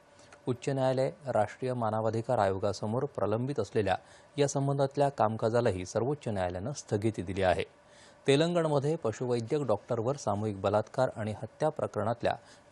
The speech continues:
चार आरोपींच्या पोलीस चकमकीत झालेल्या मृत्यूविषयी स्वतंत्र चौकशी व्हावी यासाठीच्या दोन जनहित याचिकांच्या सुनावणी दरम्यान न्यायालयानं हा आयोग नेमला आहे. आरोपींचा पोलीस चकमकीत मृत्यू झाल्याप्रकरणी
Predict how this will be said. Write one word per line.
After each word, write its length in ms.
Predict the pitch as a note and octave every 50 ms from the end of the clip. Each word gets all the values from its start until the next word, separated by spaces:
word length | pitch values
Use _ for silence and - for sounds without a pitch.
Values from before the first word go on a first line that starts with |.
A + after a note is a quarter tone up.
| - -
चार 220 | D3 D3+ D#3+ - -
आरोपींच्या 640 | A#2 G#2+ G#2 G#2 - - G#2+ G#2+ G#2+ - B2+ B2+ C#3
पोलीस 440 | C#3 - B2 A#2+ A#2+ D#3 F3 -
चकमकीत 420 | - C3 - - B2 A2+ - C3+ B2 A2
झालेल्या 400 | - A2+ G#2+ A2 A2 A#2 B2 A#2
मृत्यूविषयी 760 | G#2 - G2+ - - - B2+ B2 A#2 A2 - - B2+ C#3 F3+ - - - - - - - - -
स्वतंत्र 480 | - C#3 B2+ - D#3 D#3 D#3 - F3+
चौकशी 460 | D#3+ - A2+ G#2 - B2 A2 - -
व्हावी 400 | A2 G#2 A#2+ B2 G#2 F2 F2 F2+
यासाठीच्या 600 | G2 G2 G2+ - A2+ G2+ - A2 G#2 - B2+ B2
दोन 340 | B2 A2 G2+ A#2 C3+ D#3 D3+
जनहित 360 | C3+ A#2+ A2+ A2 A#2 B2 -
याचिकांच्या 680 | C3 A#2 G#2+ G2+ - - G#2+ - A2 G#2 G#2 - - G#2
सुनावणी 400 | - - G#2+ G2 F#2+ F#2 F#2 F#2+
दरम्यान 360 | F#2 F#2 F#2 F#2 G2 G#2+ A#2+ C3 - - - - - - - - -
न्यायालयानं 520 | A#2 G#2 G#2+ G#2+ A#2 C3 C#3 A#2 F#2+ F2+ F2+ - - - -
हा 180 | - A#2+ B2 -
आयोग 240 | - G2 G2 G2 G#2 - - - - - -
नेमला 320 | G#2+ G#2 G2 F#2 F2 F2 F2
आहे. 200 | E2+ D#2+ F#2+ F2+ - - - - - - - - - - - - - - - - - - -
आरोपींचा 640 | A2+ A#2+ C#3 D#3 D#3+ E3+ E3+ E3 - - A#2+ C3
पोलीस 380 | D3 - - C3 B2 D3 F3 -
चकमकीत 440 | - C#3+ - - C#3+ C3+ - E3 - -
मृत्यू 380 | C3 B2 A#2 - - C3+ B2+
झाल्याप्रकरणी 680 | A2+ B2+ B2 A#2 A#2 A2+ - A#2 A2 - A2+ A2+ G#2+ G2+